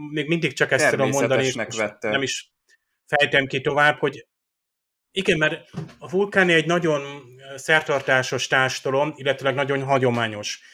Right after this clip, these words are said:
Speaker 1: És, ö, valószínűleg ezek az áthagyományozások, ezek őrzik meg, ugye látjuk, amikor a vulkánon vagyunk, hogy mennyire ősi,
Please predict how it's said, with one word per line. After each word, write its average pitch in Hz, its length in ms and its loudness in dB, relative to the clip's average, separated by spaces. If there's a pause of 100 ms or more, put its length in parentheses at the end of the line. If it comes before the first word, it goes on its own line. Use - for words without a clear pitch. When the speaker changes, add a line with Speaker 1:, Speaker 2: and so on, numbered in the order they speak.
(340)
Speaker 1:
És, 143 260 -4
ö, 135 400 2
valószínűleg 151 500 2
ezek 139 220 0
az 135 180 0
áthagyományozások, 131 1200 0
ezek 139 300 0
őrzik 135 360 -2
meg, 127 240 -2
ugye 123 200 -2
látjuk, 131 380 2
amikor 127 320 -2
a 123 60 0
vulkánon 127 520 -2
vagyunk, 127 340 -2
hogy 123 120 -8
mennyire 131 420 0
ősi, 127 540 -2